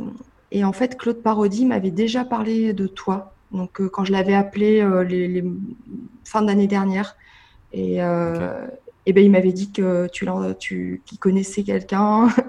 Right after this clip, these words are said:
Speaker 1: <laughs> qui était endo, euh, dentiste sur Lyon et qui, euh, qui lançait un podcast. Donc, ça, ça m'avait intriguée. J'attendais, j'attendais de voir la suite. Moi, j'avais pas trop le temps de,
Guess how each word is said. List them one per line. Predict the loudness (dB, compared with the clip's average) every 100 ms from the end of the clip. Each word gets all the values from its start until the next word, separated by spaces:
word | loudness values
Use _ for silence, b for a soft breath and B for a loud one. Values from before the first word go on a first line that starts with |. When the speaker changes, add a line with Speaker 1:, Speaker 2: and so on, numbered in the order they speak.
| -4 -12
Speaker 1:
<laughs> | -12 -14 -8 -4
qui |
était | -2 0
endo, | 4 6 6 6 6
euh, | 4
dentiste | 2 0 -4 -6 -6
sur | -6 -4 -4
Lyon | 0 0 2 2
et | 0
qui, | -4 -6 0
euh, | 2 0
qui | -4 -4
lançait | -4 -4
un | -4
podcast. | -4 -6 -6 -6 -6
Donc, | -4
ça, | -4 -4
ça | -2
m'avait | 0
intriguée. | 0 -4 -6 -2
J'attendais, | -2 -2 -6 -2 -2 -2 -6
j'attendais | -8 -6 -6 -4
de |
voir | -2
la | -4
suite. | -4 -4
Moi, | -2
j'avais | 0 0 0
pas | -4
trop | -4 -6
le |
temps | -2 -2 0
de, | 0 0